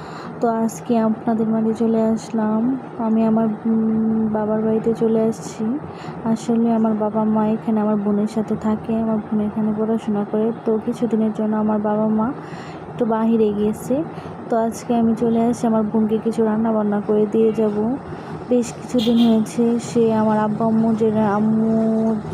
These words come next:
আব্বা আম্মু বাসায় চলে যাওয়ার আগে আম্মু কিছু রান্না করে দিয়ে গেছিলো, ওগুলো সব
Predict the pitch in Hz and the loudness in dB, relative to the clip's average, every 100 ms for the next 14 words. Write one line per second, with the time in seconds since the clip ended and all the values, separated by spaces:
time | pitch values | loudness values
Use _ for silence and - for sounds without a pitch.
0 | - 208 214 220 226 220 226 233 220 208 | -6 -4 0 2 2 0 0 -2 0 0
1 | 208 214 214 208 214 214 220 208 214 220 | 0 0 0 0 0 2 2 2 0 0
2 | 220 233 226 214 214 214 214 208 214 220 | 0 0 0 0 0 0 0 0 2 0
3 | 233 226 220 208 269 - - - - 247 | 0 -4 -2 -2 -2 -8 -14 -14 -8 -2
4 | 226 240 226 | 2 2 0